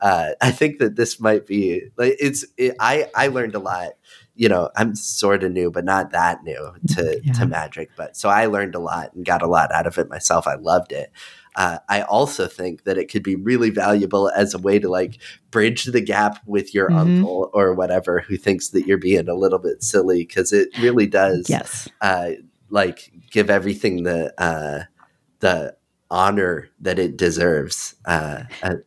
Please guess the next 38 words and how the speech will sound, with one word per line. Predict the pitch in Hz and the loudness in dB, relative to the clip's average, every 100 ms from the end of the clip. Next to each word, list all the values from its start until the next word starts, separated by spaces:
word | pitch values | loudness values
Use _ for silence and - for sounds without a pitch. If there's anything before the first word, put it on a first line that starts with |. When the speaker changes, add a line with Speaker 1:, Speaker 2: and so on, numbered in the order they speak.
| _ | _
Speaker 2:
That | 190 | 2
Speaker 1:
and | 185 | 4
Speaker 2:
is | 196 | 6
a | 202 | 4
hundred | 170 185 190 | 4 2 4
percent | 185 170 165 156 - | 2 2 2 0 0
our | 151 | 2
audience | 143 147 147 147 - | 2 2 2 0 -2
is, | 143 139 - | -2 -2 0
like, | 139 139 - | 0 0 0
my, | 156 143 131 | 2 2 2
my | 147 | 0
partner | 156 - 160 170 | -2 -2 0 2
who's | 165 156 | 2 2
not | 151 139 | 2 2
a | |
practitioner, | 151 147 - 151 - 151 143 143 143 | 2 -2 0 -2 0 -2 0 0 -2
my | 131 135 | 0 0
in-laws | - 151 156 151 151 151 | 2 2 2 2 2 0
who | - 139 | 0 -2
are | 131 120 - 165 - 147 - | -2 -4 -12 -14 -12 -12 -2
loving, | 170 165 160 156 | 2 2 4 2
wonderful | 151 147 147 | 2 0 -2
people | 147 160 147 147 143 | -2 -2 0 2 2
but | 143 | 2
are | 143 | 2
not | 139 - | 2 0
practitioners, | 139 - 135 - 139 139 139 - | -2 0 0 2 2 2 0 0
like, | 143 135 135 | 2 2 0
my | - | -4
coworkers. | - - 160 151 151 143 147 143 - - - | -4 0 2 2 2 2 2 2 -4 -18 -10
So | - 165 | 0 2
yes, | 156 120 - | 2 0 0
this | 170 170 | 0 2
is, | 185 175 - 73 | 2 0 -4 -2
this | 175 185 - | 0 0 2
is | 170 | -2
for | - - 175 170 165 165 | -2 -2 2 4 4 2